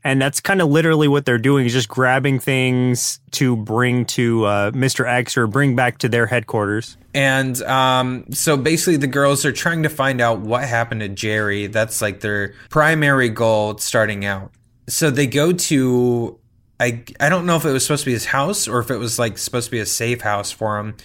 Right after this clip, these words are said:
Speaker 2: Because, I mean, the house doesn't look like something Jerry would live in. But they go there to look for him, and they find, like, a big hole in the wall. And, um,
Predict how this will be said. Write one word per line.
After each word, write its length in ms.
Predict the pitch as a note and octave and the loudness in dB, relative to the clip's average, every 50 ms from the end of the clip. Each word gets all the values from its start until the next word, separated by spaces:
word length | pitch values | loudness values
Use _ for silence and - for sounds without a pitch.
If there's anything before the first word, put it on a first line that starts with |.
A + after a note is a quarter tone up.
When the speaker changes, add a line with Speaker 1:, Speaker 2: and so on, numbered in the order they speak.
| _ | _
Speaker 2:
Because, 460 | C#3 D3 C#3 F#3+ F#3 F#3 E3 D#3 - - - | -2 0 4 4 4 4 4 0 -2 -6 -4
I 100 | - D3 | -2 0
mean, 300 | D#3 D#3 D#3 D3+ C#3+ C3+ | 2 2 2 2 0 0
the 100 | C3 C#3 | 0 0
house 300 | - D#3+ E3+ E3+ E3 - | 2 2 2 0 0 0
doesn't 320 | - E3+ D#3+ D3 D3+ C3+ C3 | 0 0 0 0 0 -2 0
look 220 | C3 C#3+ C#3 C3+ | 0 0 0 2
like 280 | B2+ B2 A#2 A2+ A2 - | 0 0 0 0 -4 -6
something 480 | - - - C3 A#2 A2+ A#2+ A2 G#2+ G#2 | -8 -4 -4 -4 -4 -4 -4 -6 -6 -4
Jerry 280 | A2 G#2+ A2 A2+ A2 | -2 0 0 0 0
would 200 | G#2 G#2 G#2 G#2+ G#2+ | -2 -6 -8 -8 -6
live 240 | A2+ B2 A#2 G#2+ A2 | -4 -4 -2 -2 -4
in. 320 | G#2 G2+ G2 G2 G2 - - _ | -6 -6 -8 -8 -12 -14 -16 _
But 140 | - C#3+ B2 | -4 -2 0
they 100 | D#3+ D#3 | 0 0
go 160 | D3 G3 G#3+ | 2 2 2
there 200 | F#3+ F#3 F#3 E3+ | 4 4 4 4
to 60 | C#3 | 4
look 240 | C#3 C#3 C#3 D3 C#3+ | 4 4 2 2 0
for 260 | - C3+ B2 A#2 A2+ | 0 -2 0 0 0
him, 260 | G#2+ G#2 G#2 G#2 G2 F#2 - - | -2 -2 -6 -8 -12 -12 -6 -4
and 400 | A#2 A#2 A2+ A2+ A2+ A2 A2 G#2 | -2 0 0 0 -2 -4 -4 -4
they 120 | A2+ A2 | -4 -4
find, 260 | - B2+ A#2+ A#2 A2+ | -2 -2 -4 -2 -2
like, 140 | A2+ A2 - | -2 -2 -2
a 40 | A2 | -2
big 220 | G#2+ A#2+ A#2 - | -2 -2 -4 -4
hole 340 | G2+ - A#2+ A#2 A#2 A2+ A2+ | -4 -4 -2 -2 0 0 -2
in 80 | G#2+ G#2+ | -4 -4
the 100 | A2 G#2+ | -6 -2
wall. 440 | G#2 G#2+ G#2+ G#2 G#2 G2+ G2 F#2+ - - | 0 2 2 2 2 0 -2 -6 -6 -4
And, 380 | A2 A2 G#2+ G#2 G#2 G#2+ G2+ G#2+ | -4 -2 0 -2 -2 -2 -2 -2
um, 480 | G#2+ G#2 G#2+ G#2 G2+ G2+ G2+ G2 G2 | 0 0 0 -2 -4 -6 -8 -10 -12